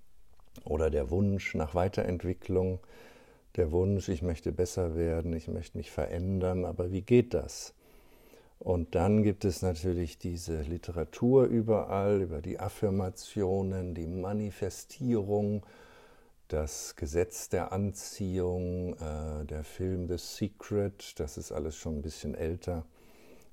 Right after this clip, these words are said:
Aber dann gibt es eben das Law of Attraction, ja, das Gesetz der Anziehung. Also es gibt Bücher ohne Ende,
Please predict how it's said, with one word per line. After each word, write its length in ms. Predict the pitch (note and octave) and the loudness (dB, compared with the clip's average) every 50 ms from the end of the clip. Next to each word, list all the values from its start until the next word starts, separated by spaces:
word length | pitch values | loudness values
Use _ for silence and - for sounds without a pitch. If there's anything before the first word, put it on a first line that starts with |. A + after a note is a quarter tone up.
| - | -14
Aber 380 | - - D#2+ D2+ F2 E2 D#2 D#2 | -8 -6 -2 0 2 2 2 0
dann 340 | - - D2+ D2+ D2+ D2+ D2+ | -2 -2 -2 -2 -2 -2 -4
gibt 340 | D2+ E2 C#2+ - _ - - | -6 -8 -10 -10 _ -6 -6
es 200 | D#2 D2 - - | -6 -6 -4 -6
eben 240 | D#2 D#2 D2 D2+ | -4 -4 -4 -4
das 180 | D2 D#2 D2 - | -4 -4 -4 -2
Law 340 | D#2 D2 E2+ F2+ G#2 G2+ - | 0 6 8 10 10 10 8
of 160 | F2 - - | 4 -4 -4
Attraction, 800 | D#2 - - - - A#2+ A#2+ - - - - B2 A#2+ A#2+ A#2 G#2 | -6 -6 -6 -2 -2 -2 -2 -2 -8 -2 2 4 6 6 6 4
ja, 240 | E2+ F2+ G2 G#2 | 4 2 2 2
das 240 | F#2+ E2 D#2+ - - | 2 0 -2 -4 -4
Gesetz 400 | - E2 - F#2 F#2+ - - - | -6 -4 0 0 -2 -2 -2 -4
der 160 | - F#2 - | -2 -2 0
Anziehung. 560 | F2+ G#2 G2+ - - - - G2+ G2 F#2+ F#2+ F2+ | 0 -2 -2 -2 -4 -2 0 2 2 2 2 0
Also 160 | F#2 F#2 F#2 | 0 0 -2
es 140 | F2+ - - | -2 -2 0
gibt 200 | A#2+ A2 G2+ F#2 | 0 0 2 4
Bücher 540 | G#2 A#2 C#3 D3 - - - C3+ B2 - | 4 4 4 4 2 4 4 6 6 8
ohne 220 | G#2 A#2 A#2 G#2+ F#2+ | 6 6 6 4 4
Ende, 400 | G2 G#2+ A#2 B2 B2 C3 C#3+ | 4 4 4 6 6 6 4